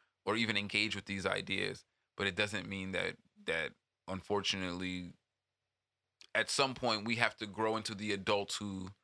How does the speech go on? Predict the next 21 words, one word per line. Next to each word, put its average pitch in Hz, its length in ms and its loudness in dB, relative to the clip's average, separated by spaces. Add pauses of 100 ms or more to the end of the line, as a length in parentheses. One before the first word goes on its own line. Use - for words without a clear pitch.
(380)
partake 107 460 2
in, 95 260 -4 (120)
in 107 100 0
society, 110 540 4
you 104 180 -4
know 113 140 4
what 110 80 4
I 110 100 2
mean? 120 240 0
And, 101 280 0
and 95 320 -2 (280)
I - 80 0
don't 104 140 2
think 110 120 0
a 104 60 4
lot 98 200 4
of 104 100 0
Americans 95 640 0
take 98 220 0
seriously, 101 760 0
like, 87 300 2